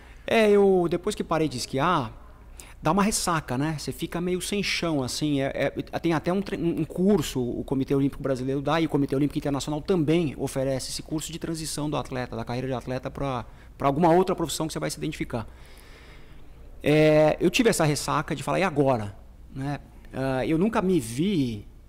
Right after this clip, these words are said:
eu, eu, eu sabia que o esporte era um período da minha vida e eu sabia que aquilo ia acabar em algum momento que não demorava muito. Mas quando acabou, eu falei, "Puta, e agora?".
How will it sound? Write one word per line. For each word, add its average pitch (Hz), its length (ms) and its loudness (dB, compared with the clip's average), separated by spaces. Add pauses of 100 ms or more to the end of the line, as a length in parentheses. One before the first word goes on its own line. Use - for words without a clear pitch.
(340)
eu, 127 220 -4
eu, 131 260 -4
eu 117 320 -6
sabia 143 600 0
que - 100 -4
o 139 40 2
esporte 143 400 -4
era 160 60 -2
um 175 40 -4
período 160 560 0
da 175 100 -2
minha 190 160 -2
vida 147 400 -2
e 180 120 -2
eu 175 240 0
sabia 165 560 -4
que 185 80 -4
aquilo 175 180 -6
ia 165 60 -2
acabar 147 280 -4
em 151 40 -2
algum 147 160 -2
momento 156 420 -2
que - 80 -12
não 165 140 -4
demorava 165 400 -4
muito. 135 400 -4 (960)
Mas 165 180 2
quando 233 140 4
acabou, 196 400 2
eu - 20 6
falei, 170 240 -4
"Puta, - 480 -10
e 160 80 -6
agora?". 123 480 -4